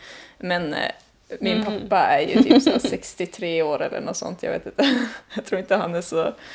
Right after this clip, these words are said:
Speaker 1: taggad på just den looken. Så att jag ska sy en till sån skjorta och, eh, ta in den lite grann, göra den mindre. Liksom. Då följde jag ju någon
Speaker 2: Okej.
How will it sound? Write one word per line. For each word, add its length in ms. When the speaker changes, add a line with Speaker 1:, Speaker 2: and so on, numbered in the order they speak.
Speaker 1:
taggad 280
på 80
just 300
den 320
looken. 540
Så 140
att 200
jag 140
ska 140
sy 200
en 120
till 200
sån 320
skjorta 440
och, 220
eh, 240
ta 120
in 220
den 160
lite 240
grann, 200
göra 260
den 200
mindre. 300
Liksom. 400
Då 100
följde 320
jag 180
ju 60
någon 220
Speaker 2:
Okej. 20